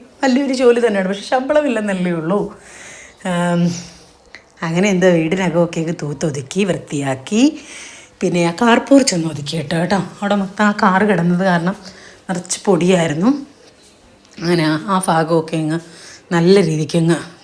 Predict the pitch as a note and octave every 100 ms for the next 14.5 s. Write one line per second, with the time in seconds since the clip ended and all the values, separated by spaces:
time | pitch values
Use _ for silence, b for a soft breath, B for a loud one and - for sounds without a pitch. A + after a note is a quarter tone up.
0 | - E3 D#3 - E3 F#3+ - - E3+ C#3+
1 | F3 F#3 G#3 A#3 A#3+ G3+ E3+ F3 E3+ C#3+
2 | D3 D3 D3 C#3+ D#3 - B B B B
3 | F#3 F#3 E3 E3 E3+ G3 A3 F#3+ F#3 F#3
4 | A#3+ F#3 F3 A3 B B B B - G#3
5 | A#3 B3+ F#3+ G#3+ - G3+ G3+ G#3+ A3 G3
6 | F#3 F#3+ A#3 E3+ E3 F#3 - - F3+ -
7 | G3 F#3+ - A#3+ - - - - F3+ D#3+
8 | E3+ F3+ E3+ D#3 D#3+ E3+ G3+ G#3 C#4 D4
9 | B3+ B3 A3+ A#3 A#3+ A#3+ A#3+ A3+ A3+ G#3+
10 | E3+ E3 E3+ F3+ F3+ G#3+ F3 D3+ D3 D3
11 | D3 B B B B B F#3 G#3 A#3+ A3+
12 | A3 - - A3 F3+ F#3 G3 F#3 F#3 F3+
13 | D#3+ F3 F3+ F3+ F3+ F#3 - A3+ G3+ D#3
14 | D#3 D#3 D#3 D#3